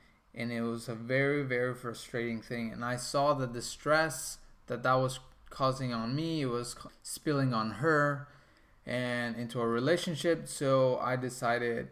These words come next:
okay, I need to leave Switzerland because I'm not happy and I see that it's affecting you and it's affecting me again. So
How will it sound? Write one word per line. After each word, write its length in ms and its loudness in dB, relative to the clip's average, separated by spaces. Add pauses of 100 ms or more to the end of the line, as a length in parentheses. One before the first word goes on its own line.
(100)
okay, 440 -2
I 160 -4
need 500 0 (280)
to 120 -14
leave 560 -4 (200)
Switzerland 840 -2
because 600 -4 (180)
I'm 240 0
not 200 0
happy 360 2
and 160 0
I 120 -2
see 180 -8
that 180 -2
it's 220 -4
affecting 480 -4
you 220 0
and 140 -2
it's 140 -8
affecting 720 -4
me 380 -2 (520)
again. 720 2
So 600 0